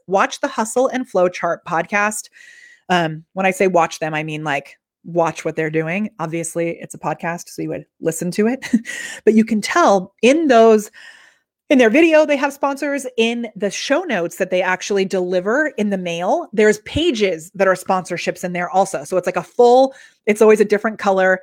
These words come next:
It's a full page that you can actually, um, read with the sponsorship information on it. And I don't know how they're doing it now, but I know at one point it was, like,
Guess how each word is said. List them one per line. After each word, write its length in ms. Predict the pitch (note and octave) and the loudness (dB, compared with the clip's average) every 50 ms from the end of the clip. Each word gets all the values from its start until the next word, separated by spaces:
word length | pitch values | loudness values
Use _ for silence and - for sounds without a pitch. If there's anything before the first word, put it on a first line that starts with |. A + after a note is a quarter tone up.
| _ _ | _ _
It's 100 | - - | -8 -8
a 60 | F#3+ | -8
full 380 | - _ _ - B3 A#3+ A#3+ A#3+ | -8 _ _ 4 4 4 4 2
page 600 | A#3+ - A#3+ C4 A#3 F#3 D3+ D#3+ E3+ D#3 - - _ _ _ _ _ _ | 0 0 0 2 2 0 -2 -6 -8 -12 -14 -16 _ _ _ _ _ _
that 140 | - A3+ A3+ | 0 0 2
you 100 | A3 G#3+ | 0 -2
can 140 | - A3+ G#3 | 0 -2 -2
actually, 600 | F#3 F#3 - - - G3 F#3+ F#3 F3 E3+ E3+ F3 - _ _ _ - | -2 -2 -4 -4 -4 -2 -2 -2 -2 -2 -4 -6 -10 _ _ _ -4
um, 420 | F#3 F3+ E3+ D#3+ D#3+ D#3+ E3 E3 | -4 -2 -2 -4 -4 -8 -12 -14
read 560 | F#3+ F#3 F3+ A3+ D4+ D4+ A3 F#3+ E3+ F#3 F3 G3 | -8 -2 2 2 4 4 2 0 -2 -4 -4 -2
with 120 | G3 F#3+ F#3 | -2 -4 -4
the 80 | F#3 | -4
sponsorship 560 | E3+ - - G#3 F#3 - G3 E3+ - F#3+ F3+ F3 | -4 -2 -4 -4 -4 -4 -6 -6 -4 -4 -2 -2
information 520 | F3+ F3 - F3+ F3 E3+ D#3+ - E3+ E3+ | -4 -6 -6 -8 -8 -8 -8 -10 -12 -12
on 200 | - E3+ E3+ D3+ | -8 -6 -6 -6
it. 120 | C#3+ B2 - _ _ _ _ _ _ _ _ _ _ _ _ _ - - - | -8 -10 -16 _ _ _ _ _ _ _ _ _ _ _ _ _ -20 -4 0
And 100 | A#3+ G3 | 2 2
I 60 | G3 | 4
don't 180 | G#3 A#3 A#3 A3+ | 4 2 2 2
know 220 | A3 A3+ A#3 A#3 | 2 4 4 2
how 160 | A3+ A3+ A#3 A3 | 2 2 0 2
they're 160 | A3 A3+ A3 | 2 2 2
doing 240 | A3 G#3 G#3+ G#3+ G#3 | 2 2 0 0 -2
it 100 | G3 F#3+ | -2 0
now, 240 | F#3 F3+ F3+ F#3 | 0 2 2 2
but 120 | F#3 F#3 F3+ | 2 2 2
I 80 | F3 | 0
know 160 | F3+ F#3+ F#3+ F#3 | 0 0 0 0
at 80 | F3+ | 0
one 140 | F#3 F3+ F3+ | -2 -4 -4
point 240 | - G3 F3+ F3+ E3+ | -4 -6 -6 -4 -4
it 60 | - | -4
was, 140 | F3+ E3+ - | -4 -2 0
like, 240 | F3+ E3+ E3+ - | -2 -2 -2 -4